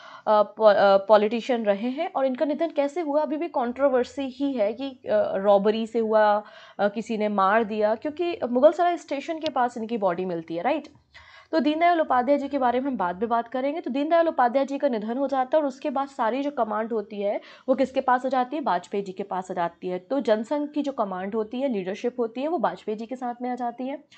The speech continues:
He become the national president of जनसंघ in nineteen sixty-eight और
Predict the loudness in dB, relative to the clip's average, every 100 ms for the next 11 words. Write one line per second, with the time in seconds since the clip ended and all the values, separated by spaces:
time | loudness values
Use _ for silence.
0 | -20 -4 0 2 2 0 2 2 0 -2
1 | -2 -2 -2 -4 -4 -4 -4 -6 -6 -8
2 | -6 -6 -6 -8 -8 -10 -14 -10 -6 -6
3 | -6 _ _ _ _ 2 6 6 4